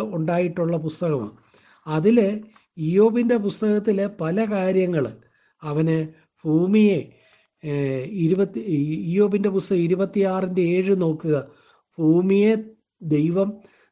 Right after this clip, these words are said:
ശൂന്യതയിൽ നിർത്തിയിരിക്കുന്നു എന്നാ പറയുന്നത്. അന്ന് പലരും ഏതോ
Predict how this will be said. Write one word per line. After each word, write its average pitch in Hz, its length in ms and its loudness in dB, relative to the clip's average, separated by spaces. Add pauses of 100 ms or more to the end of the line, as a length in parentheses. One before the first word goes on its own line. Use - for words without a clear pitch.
(320)
ശൂന്യതയിൽ 240 920 2
നിർത്തിയിരിക്കുന്നു 180 760 2
എന്നാ 156 180 0
പറയുന്നത്. 110 420 -8 (800)
അന്ന് 185 380 2
പലരും 190 500 0 (800)
ഏതോ 175 300 2